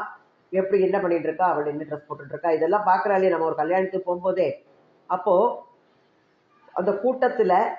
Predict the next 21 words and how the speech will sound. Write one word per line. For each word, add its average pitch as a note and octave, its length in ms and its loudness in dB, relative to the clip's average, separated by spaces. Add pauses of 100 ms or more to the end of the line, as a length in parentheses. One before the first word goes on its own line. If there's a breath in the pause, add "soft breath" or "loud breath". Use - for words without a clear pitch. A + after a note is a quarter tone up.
(1000)
அந்த G3 200 0
குழந்தை A#3+ 420 4
என்ன A3 160 4
பண்ணோம், G#3 440 2 (240)
அது F#3 200 0 (120)
தாயின் A#3+ 500 2
மேல A3 240 2
அன்பு A3 320 0
வச்சிருக்கும், F#3 500 -2 (240)
அதனால G3+ 380 2
அது A#3+ 140 4
அம்மான்னு A#3+ 560 0
போய் A#3+ 300 4
தாயோட A#3 540 4
காலை G#3 300 2
மட்டும்தான் G#3 400 -4
கட்டிக்கொள்ளும். E3 520 -2 (540)
அப்போ D3+ 220 0 (140)
அம்பாளோட A3+ 800 4 (100)
பாதார A#3 840 4 (100)
விந்தங்களை G#3+ 600 0